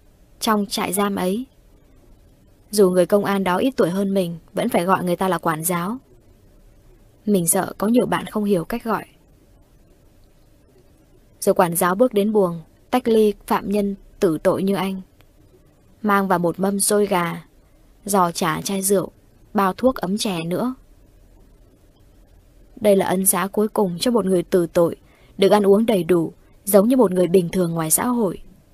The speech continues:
Để rồi ngày mai anh ta nhận hình phạt thích đáng, cao nhất từ pháp luật. Nhìn vào mâm cỗ bày trước mặt, anh Đê không cầm được nước mắt.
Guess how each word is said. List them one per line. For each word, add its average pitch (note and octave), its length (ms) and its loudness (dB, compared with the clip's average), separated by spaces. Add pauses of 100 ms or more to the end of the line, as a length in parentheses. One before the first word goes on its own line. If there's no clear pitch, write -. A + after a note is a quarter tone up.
(560)
Để F3+ 140 4
rồi F3 160 2
ngày F3 160 -2
mai G3 400 -4
anh G3 100 -4
ta G3+ 160 2
nhận G3+ 200 2
hình F#3 200 -2
phạt - 240 -6
thích C4+ 180 -2
đáng, F#3+ 300 0 (320)
cao G3 160 0
nhất A#3+ 240 2
từ F3 100 0
pháp G#3+ 180 -4
luật. F#3+ 200 0 (1800)
Nhìn F#3+ 180 2
vào F3 120 0
mâm G3 200 -2
cỗ F#3+ 220 0
bày G#3 220 2
trước C4 220 -4
mặt, G3 180 -6 (840)
anh G3 160 -2
Đê F#3+ 140 6
không F#3+ 180 0
cầm F3 240 -2
được F3 120 -2
nước G#3+ 220 -4
mắt. B3 180 -2